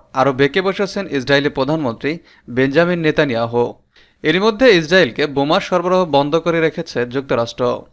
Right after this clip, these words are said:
বৃহস্পতিবার নেতানিয়াহু ঘোষণা দিয়েছেন, ইসরায়েল একাই লড়বে। তিনি বলেন, "যদি আমাদের দরকার পড়ে, আমরা একাই লড়ব। আমি বলছি, যদি প্রয়োজন হয়,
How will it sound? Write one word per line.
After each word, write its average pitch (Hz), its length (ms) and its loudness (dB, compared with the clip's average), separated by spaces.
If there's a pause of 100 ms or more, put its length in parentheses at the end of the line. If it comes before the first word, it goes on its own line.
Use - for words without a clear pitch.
(340)
বৃহস্পতিবার 240 600 4
নেতানিয়াহু 226 500 2
ঘোষণা 185 380 0
দিয়েছেন, 175 500 -2 (200)
ইসরায়েল 143 420 2
একাই 165 380 0
লড়বে। 117 480 -2 (420)
তিনি 170 180 0
বলেন, 202 380 0
"যদি 160 220 0
আমাদের 165 400 2
দরকার 165 360 4
পড়ে, 160 320 -2 (300)
আমরা 135 240 2
একাই 139 320 2
লড়ব। 117 500 -4 (320)
আমি 160 220 2
বলছি, 240 360 2
যদি 226 200 0
প্রয়োজন 170 420 -2
হয়, 147 320 2